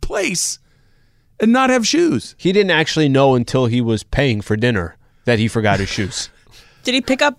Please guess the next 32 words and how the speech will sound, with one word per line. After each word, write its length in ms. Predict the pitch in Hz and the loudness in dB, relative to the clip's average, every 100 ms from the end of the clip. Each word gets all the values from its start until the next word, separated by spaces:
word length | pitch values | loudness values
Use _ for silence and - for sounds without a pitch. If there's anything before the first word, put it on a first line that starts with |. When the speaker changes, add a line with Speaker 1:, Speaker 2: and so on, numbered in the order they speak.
| - | -2
Speaker 3:
um, 180 | 214 208 | 0 0
his 140 | 214 | -2
girlfriend 600 | 196 196 226 269 269 277 | 2 0 2 2 2 2
on 60 | 220 | 0
the 60 | 196 | 0
way 140 | 208 | 0
there? 340 | 196 214 269 | 2 4 4
Speaker 1:
Emily, 400 | 285 208 220 233 | 6 4 2 0
Speaker 3:
Like 300 | 185 247 185 | -2 -2 0
Speaker 1:
ag-, 80 | 302 | -2
again, 480 | 196 214 202 151 135 | -2 -2 0 0 -2
I'm, 120 | 143 151 - - - _ | -2 -4 -4 -12 -20 _
<laughs> 440 | _ _ - - - | _ _ -20 -10 -2
I'm 100 | 180 | 0
not 160 | 214 | 0
frustrated 480 | - 208 - 185 170 | 0 -2 2 2 2
with 180 | 160 127 | 0 -2
you. 300 | 135 156 165 | 0 2 4
Speaker 3:
I 100 | 220 | 2
understand. 440 | 220 214 185 185 | 2 2 2 2
Speaker 1:
Unfortunately, 240 | 175 170 - - - | 2 0 -2 -10 -10
you're 300 | 160 165 175 | 0 4 4
the, 160 | 156 156 | 2 0
going 240 | 139 160 135 | 0 -2 -2
to 100 | 139 | -4
bear 300 | 127 147 127 | -2 0 0
the 60 | 113 | -2
brunt 460 | 127 143 156 254 | -4 -2 -2 -2
of 80 | 120 | -4
my 120 | 135 | -4
<laughs> 0 | |
frustrations. 1120 | - - - - - - 285 - 233 220 277 | -4 -4 -6 -4 -6 -4 -6 -8 -8 -8 -6